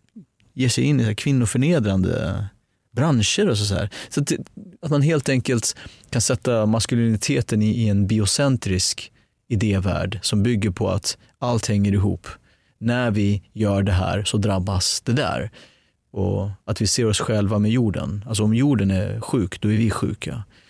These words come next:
Och just nu så är jorden sjuk eftersom att manligheten är sjuk och det är manligheten som har orsakat det. Så jag tror att det, det är klart att man ska ersätta normer med normer. Titta på det politiska systemet.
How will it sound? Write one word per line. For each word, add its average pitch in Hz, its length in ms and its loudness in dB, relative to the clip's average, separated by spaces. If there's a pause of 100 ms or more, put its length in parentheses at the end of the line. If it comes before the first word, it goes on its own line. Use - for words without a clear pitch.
Och - 220 -4
just 127 220 0
nu 131 120 2
så 120 120 0
är 135 100 0
jorden 104 340 2
sjuk - 280 -2
eftersom 101 260 0
att 101 60 2
manligheten 104 580 0
är 123 140 0
sjuk 113 340 -6
och 104 60 -4
det 104 40 0
är - 20 2
manligheten 98 360 0
som 98 120 -2
har 95 80 0
orsakat 107 800 -2 (300)
det. 98 320 -6 (420)
Så - 140 -2
jag 113 140 0
tror 131 160 0
att - 180 -4 (840)
det, 120 160 0
det 123 100 2
är 113 40 -2
klart 135 180 0
att 123 60 2
man 120 120 2
ska 101 300 0
ersätta 110 680 0
normer 117 320 4
med 110 120 4
normer. 113 500 2
Titta 123 240 -2
på 123 120 -2
det 113 60 0
politiska 120 400 -2
systemet. - 540 0